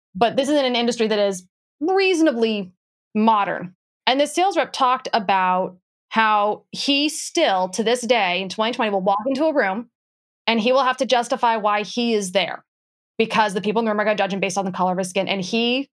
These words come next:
he inherently is going to have to deal with it. And he said he de-, he faces it at least weekly.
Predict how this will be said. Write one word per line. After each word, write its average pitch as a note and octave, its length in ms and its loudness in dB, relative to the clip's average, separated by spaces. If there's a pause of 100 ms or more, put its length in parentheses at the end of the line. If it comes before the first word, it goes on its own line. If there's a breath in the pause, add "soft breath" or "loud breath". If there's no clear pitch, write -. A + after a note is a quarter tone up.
(280)
he A#3+ 260 2
inherently B3 520 0
is F#3 80 -6
going A3 100 0
to A3 60 2
have G3 80 -4
to G#3 80 -6
deal G3 80 2
with F#3+ 80 0
it. - 20 -2
And G3+ 60 -2
he F#3+ 40 -4
said G#3+ 140 0
he A3 80 2
de-, G#3 160 2
he G#3+ 220 -2
faces G#3+ 300 0
it A3 160 0
at G3+ 180 2
least G#3+ 400 -4 (180)
weekly. F3 500 -6